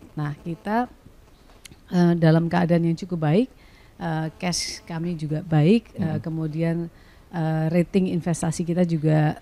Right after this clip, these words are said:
Speaker 1: eh, dari Pevindo A A,
Speaker 2: Ya.
Speaker 1: eh, dan dalam keadaan pandemi juga kita masih ratingnya A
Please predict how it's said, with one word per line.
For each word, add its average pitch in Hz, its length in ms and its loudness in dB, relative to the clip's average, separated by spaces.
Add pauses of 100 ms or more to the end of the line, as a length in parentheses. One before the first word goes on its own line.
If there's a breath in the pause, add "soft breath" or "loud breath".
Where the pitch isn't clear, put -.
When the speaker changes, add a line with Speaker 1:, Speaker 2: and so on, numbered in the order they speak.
Speaker 1:
eh, 160 140 0
dari 156 240 2
Pevindo 170 640 4
A 180 140 2
A, 226 60 0
Speaker 2:
Ya. 175 240 6 (260)
Speaker 1:
eh, 160 360 -4 (540 soft breath)
dan 160 200 0 (640)
dalam 170 280 2
keadaan 165 400 2
pandemi 165 400 2
juga 165 240 2
kita 170 240 -2
masih 170 400 0
ratingnya 165 560 0
A 170 160 -4